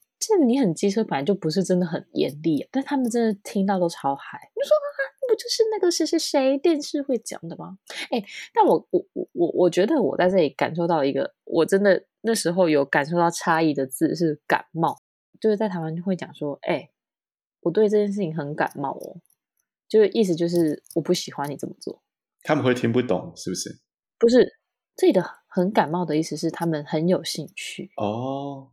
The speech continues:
Speaker 1: 因为有一次我就好像想去听杨丞琳的演唱会，我就问我的同事说：“哎，你要不要跟我去杨丞琳演唱会？”然后他说：“哦，我不感冒。”然后我那时候真的是头脑转了五圈，我就后来问他说：“你这是喜欢还是不喜欢的意思？”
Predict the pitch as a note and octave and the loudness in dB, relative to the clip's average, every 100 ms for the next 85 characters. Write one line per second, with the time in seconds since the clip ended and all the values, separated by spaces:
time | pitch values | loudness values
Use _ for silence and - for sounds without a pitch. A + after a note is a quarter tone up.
0 | _ - F#4 C#4 D3+ - F#3+ F#3 G#3 D3 | _ -2 0 2 2 2 0 0 -2 -2
1 | E3 G3 D#3 F3 - F3+ E3 D3+ - D3+ | -4 -4 -4 -4 -2 -4 -4 -6 -8 -8
2 | C#3+ D3 C#3 - D#3 D3+ D3 - D#3 D#3+ | -6 -8 -8 -10 -12 -10 -8 -4 -2 -2
3 | D3 - - - - - - D3 - A3 | -4 -8 -10 -10 -14 -14 -8 -8 -4 -6
4 | G3+ - - - F#3 F#3 F3+ F3+ E3 - | -6 -14 -18 -6 -2 -2 -2 -2 -2 -6
5 | - E3 - C#3 - C3+ - - C#3 C#3+ | -4 -2 -2 -6 -12 -12 -12 -12 -16 -14
6 | - D3 D3+ F3 E3+ E3 D#3+ - D3+ C#3+ | -14 -12 -8 -8 -4 -4 -4 -2 -2 0
7 | F3+ - - C#3+ C#3+ - _ _ _ _ | 0 0 -2 -4 -10 -10 _ _ _ _
8 | _ _ _ - B3 B3 A#3 A3+ A3 - | _ _ _ 0 2 2 0 2 2 2
9 | _ _ _ A3+ A#3 A3+ B3 G3 - F#3+ | _ _ _ 0 0 0 -2 -2 0 2
10 | F3 - D3+ - D#3+ - - G3 G3 _ | 0 0 -4 -2 -2 -2 -2 -2 -2 _
11 | _ _ - F#3+ F#3+ C4 B3 G3 G3 G#3 | _ _ -4 -2 2 2 2 0 0 -2
12 | G3+ G3+ G3+ - - - _ _ G3 F#3 | -2 -2 -2 -8 -20 -20 _ _ -2 0
13 | A#3 C#4 - - D3 D3+ G#3 A#3 F#3+ F3+ | 0 -2 -2 -2 -2 2 2 2 0 -4
14 | - A3 G3+ - - D3+ F3 E3+ E3 F3+ | -2 -2 -2 -4 -4 0 0 0 0 -2
15 | - - F#3 | -2 -16 -18